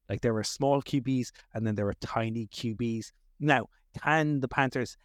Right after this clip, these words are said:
help him? Absolutely, they can. And no matter who the Q B is, you, you should always be trying to help them. Like, the Chiefs try and make life easier for Mahomes. You always want to give an escape valve, essentially.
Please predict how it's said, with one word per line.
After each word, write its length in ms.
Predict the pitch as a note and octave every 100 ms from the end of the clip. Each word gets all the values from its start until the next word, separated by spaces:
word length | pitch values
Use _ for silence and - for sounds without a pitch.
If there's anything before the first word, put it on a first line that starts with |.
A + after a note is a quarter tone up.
| _
help 320 | - B2+ A#2+ -
him? 220 | G3+ G#3 _ -
Absolutely, 720 | A2+ - A2+ A2+ A#2 A2 G#2+
they 200 | G#2+ G2
can. 460 | - - B2+ F#3+ - _ _ _ _ _ _ _ -
And 220 | C3+ B2+ -
no 140 | D3
matter 240 | D#3+ D#3
who 200 | C#3+ E3+
the 100 | F#3+
Q 260 | - - D3+
B 240 | C3+ B2+ -
is, 480 | C#3 B2 A2 A2+ - _ _ -
you, 280 | C#3+ D3 -
you 120 | D3
should 180 | - B2+
always 320 | E3+ F#3+ C3+
be 100 | A#2+
trying 260 | - G#2+ F#2
to 140 | G#2
help 280 | G2+ G2 -
them. 120 | - -
Like, 240 | C#3+ B2+ _ _
the 80 | C#3
Chiefs 500 | - F#3+ G3+ - - _ -
try 220 | - D3
and 120 | C#3+
make 220 | C#3+ C#3+
life 300 | C3+ C3+ B2+
easier 480 | - D3 B2+ B2 A#2+
for 180 | - C3
Mahomes. 400 | A#2+ C#3+ D#3 G#2
You 140 | A#2
always 340 | C3+ F#3+ F#3 C#3+
want 180 | C#3+ C#3
to 40 |
give 220 | B2+ B2+
an 100 | B2+
escape 400 | G#2+ - A2 A#2+ -
valve, 400 | G#2+ G2+ - G#2
essentially. 600 | A2 - G#2 A2+ - -